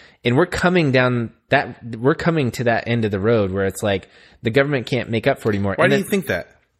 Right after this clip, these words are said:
Speaker 1: Because there's no, there's no cure for inflation. There's nothing they can do to fix this.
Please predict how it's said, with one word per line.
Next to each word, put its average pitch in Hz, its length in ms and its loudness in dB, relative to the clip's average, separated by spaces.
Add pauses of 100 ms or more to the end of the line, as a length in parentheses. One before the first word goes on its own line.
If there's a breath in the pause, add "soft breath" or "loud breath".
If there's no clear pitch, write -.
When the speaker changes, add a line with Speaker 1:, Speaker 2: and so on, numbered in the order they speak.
(600 loud breath)
Speaker 1:
Because 220 320 2
there's 170 240 2
no, 185 160 2
there's 156 260 0
no 196 100 2
cure 165 360 0
for 127 160 0
inflation. 101 680 -4 (100)
There's 135 220 2
nothing 165 380 0
they 156 140 2
can 131 200 0
do 123 200 2
to 101 100 -2
fix - 380 -6
this. - 220 -10